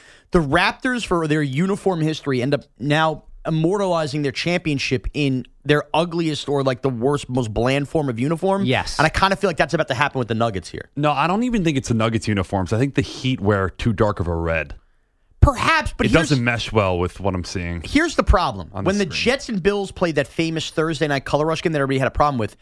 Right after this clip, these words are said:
Speaker 2: Yeah.
Speaker 1: the colors themselves, if I remember correctly, whatever they were,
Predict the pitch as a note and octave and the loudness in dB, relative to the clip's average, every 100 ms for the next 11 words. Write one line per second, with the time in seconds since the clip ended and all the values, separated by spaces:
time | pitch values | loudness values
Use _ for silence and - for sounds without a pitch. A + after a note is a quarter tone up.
0 | _ _ - C#3 G#3+ - - _ E3 F3 | _ _ -4 0 0 -2 -14 _ 0 2
1 | - - B3+ C#4+ C#4 A3+ F3+ E3+ - G#3 | 2 4 4 4 0 -2 -2 -2 -2 0
2 | A3 F3 C3 A#2+ - - D3 D3+ D3+ F3 | 0 0 -2 -4 -6 -2 2 2 2 -2
3 | F3 - D3 B2+ C#3 D3+ F#3+ E3+ C#3+ D#3 | -2 0 -2 0 -2 0 0 -2 -2 0
4 | D#3 A#2+ G2+ | 0 0 -2